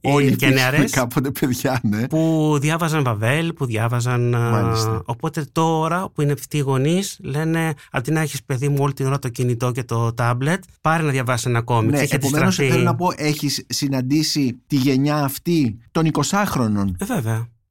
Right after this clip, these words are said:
Speaker 1: Και τι σου λένε; Η σχέση τους, δηλαδή, με, με, με, με αυτού του είδους, ε, την, ε, λογοτεχνία, γιατί είναι λογοτεχνία το graphic novel,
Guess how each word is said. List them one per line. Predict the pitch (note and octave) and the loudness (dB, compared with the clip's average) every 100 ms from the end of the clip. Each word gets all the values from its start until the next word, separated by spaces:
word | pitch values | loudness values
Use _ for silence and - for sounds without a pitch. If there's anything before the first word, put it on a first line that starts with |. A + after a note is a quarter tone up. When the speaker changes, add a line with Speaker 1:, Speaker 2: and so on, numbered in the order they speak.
| _ | _
Speaker 1:
Και | E3 E3 B3 - | 0 0 0 -6
τι | - | -6
σου | F3+ B2+ | -4 0
λένε; | A2 G2 F#2 F#2 _ - | 0 0 -2 -6 _ -12
Η | B2+ | -8
σχέση | - F#3 F3+ - | -2 0 -2 -2
τους, | D3+ | -4
δηλαδή, | C#3+ C3+ E3 | -2 -2 -2
με, | E3 D3 | -2 -4
με, | C3 C3 C3 B2 | -4 -2 -2 -2
με, | B2 B2+ B2 | -4 -4 -4
με | B2 A#2+ | -4 -4
αυτού | A#2 - D#3+ | -4 -6 -4
του | D#3 | -2
είδους, | D#3+ D3 C#3 - | 0 -2 -4 -4
ε, | C3+ B2+ | -6 -4
την, | C#3 B2+ A#2+ | -2 0 0
ε, | A#2+ | 0
λογοτεχνία, | A#2 A#2 A#2+ A#2+ B2+ D#3+ F#3 | 0 0 -2 -4 -4 -4 -2
γιατί | D#3+ D3+ | -2 -4
είναι | C#3+ A#2 | -2 -2
λογοτεχνία | G#2+ G#2 G2+ A2+ G2 | -4 -6 -6 -6 -6
το | G2+ G#2 | -6 -6
graphic | G2+ G2+ B2+ | -6 -6 -4
novel, | C3 D#3+ | -4 -2